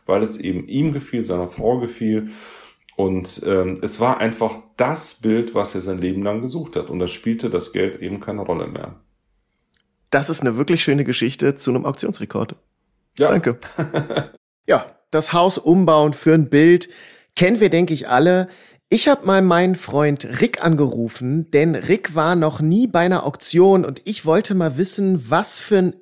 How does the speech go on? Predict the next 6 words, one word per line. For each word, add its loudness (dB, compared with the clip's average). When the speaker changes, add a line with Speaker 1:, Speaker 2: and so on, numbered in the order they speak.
Speaker 2:
Image 4
von 2
Auktionen 0
er 4
so 0
hat. -6